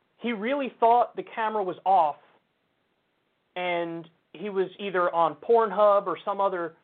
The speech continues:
porn website on the other computer, or on some sort of Zoom call with a significant other or whatever,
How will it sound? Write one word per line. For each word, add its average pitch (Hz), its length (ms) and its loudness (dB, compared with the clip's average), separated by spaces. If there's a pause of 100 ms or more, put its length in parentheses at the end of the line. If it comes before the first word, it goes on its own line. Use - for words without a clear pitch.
porn 220 360 0
website 190 580 0 (280)
on 175 140 2
the 165 100 0
other 202 160 2
computer, 170 600 -10
or 202 460 2 (680)
on 175 160 -2
some 185 140 -12
sort 185 200 -4
of 151 120 -8
Zoom 202 240 -8
call 196 300 2
with 180 140 -10
a 156 80 -14
significant 165 460 -10
other 185 240 -2
or 180 60 -4
whatever, 165 520 -2